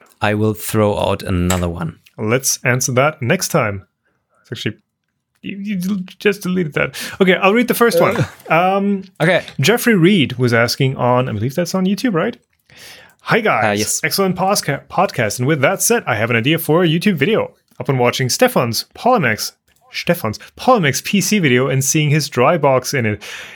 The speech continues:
Speaker 2: it occurred to me that you guys should do a dry box segment. D I Y with humidity sensors and maybe even compare commercial units too. Thoughts?"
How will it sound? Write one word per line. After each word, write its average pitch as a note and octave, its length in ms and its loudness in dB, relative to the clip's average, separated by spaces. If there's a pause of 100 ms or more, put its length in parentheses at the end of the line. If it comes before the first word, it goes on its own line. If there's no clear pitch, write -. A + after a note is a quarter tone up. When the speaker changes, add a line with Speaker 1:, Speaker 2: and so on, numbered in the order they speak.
(120)
Speaker 2:
it E3 100 4
occurred B3 300 2
to - 80 0
me F#3+ 180 4
that D3 260 -2
you C#3+ 100 0
guys D3 200 2
should - 240 -2
do B2 180 -2
a A2 100 -2
dry G2+ 280 -2
box G2+ 300 -4
segment. G#2+ 460 -2 (500)
D G2 160 -2
I F#2 40 -6
Y A2 160 0
with D3+ 160 -6
humidity E3 340 0
sensors E3+ 340 -2
and F#3 120 2
maybe C#4 200 0
even E3+ 280 -2 (340)
compare A2+ 400 -2
commercial G#2+ 480 -6
units F#2+ 300 -6
too. A#2+ 260 -4 (760)
Thoughts?" G#2 400 -4